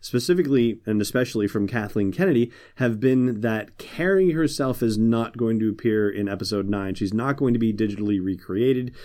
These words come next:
They're not gonna be taking footage from The Last Jedi that was left on the cutting room floor or anything like that. But Lyndon pointed out that there has not been a statement to the effect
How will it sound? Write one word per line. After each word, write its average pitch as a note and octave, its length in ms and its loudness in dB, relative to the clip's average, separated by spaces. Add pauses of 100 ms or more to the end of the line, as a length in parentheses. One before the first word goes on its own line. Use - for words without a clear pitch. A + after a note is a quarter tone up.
(180)
They're A2 100 2
not A2+ 180 2
gonna G#2 120 -2
be G2+ 100 2
taking G2 320 -2
footage A2 460 0
from G2 680 -2
The G2+ 260 -6
Last G2 320 -4
Jedi C3 260 2
that A#2 100 0
was G#2 120 -2
left G#2+ 200 -2
on F#2+ 80 -2
the F2 100 -4
cutting G2 220 -2
room F2 160 -4
floor C3 300 -2
or A2+ 60 2
anything G#2+ 360 0
like F#2 220 -6
that. B2+ 400 -4
But B2+ 300 -2
Lyndon F#3 520 4
pointed E3 300 2
out C3+ 260 0
that A#2+ 240 -2
there B2 160 0
has A#2+ 280 -2
not D#3+ 500 2
been D#3 120 2
a C#3+ 60 4
statement C#3 480 0
to A#2+ 80 -2
the A#2 140 2
effect A2 340 -4